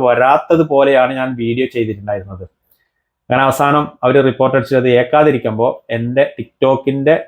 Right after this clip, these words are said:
ഇൻബോക്സിൽ നിന്ന് എനിക്ക് മെസ്സേജ് അയച്ചിട്ടുണ്ടായിരുന്നു. ഇതാ ഈ കാണുന്ന മെസ്സേജ്. "ഞാനൊന്നും ചെയ്യുന്നില്ല" എന്നൊക്കെ പറഞ്ഞു. ഇവര് ഒരാളല്ല, വേറെയും കുറേ ആൾക്കാരുണ്ട്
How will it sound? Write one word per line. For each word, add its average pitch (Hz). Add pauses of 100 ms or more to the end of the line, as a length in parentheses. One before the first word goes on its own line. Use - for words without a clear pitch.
ഇൻബോക്സിൽ 117
നിന്ന് 117
എനിക്ക് 113
മെസ്സേജ് 110
അയച്ചിട്ടുണ്ടായിരുന്നു. 92
ഇതാ 110
ഈ - (120)
കാണുന്ന 104 (440)
മെസ്സേജ്. - (1120)
"ഞാനൊന്നും 123
ചെയ്യുന്നില്ല" 120 (100)
എന്നൊക്കെ 110
പറഞ്ഞു. 113
ഇവര് 185
ഒരാളല്ല, 196 (160)
വേറെയും 143 (280)
കുറേ 107 (100)
ആൾക്കാരുണ്ട് 117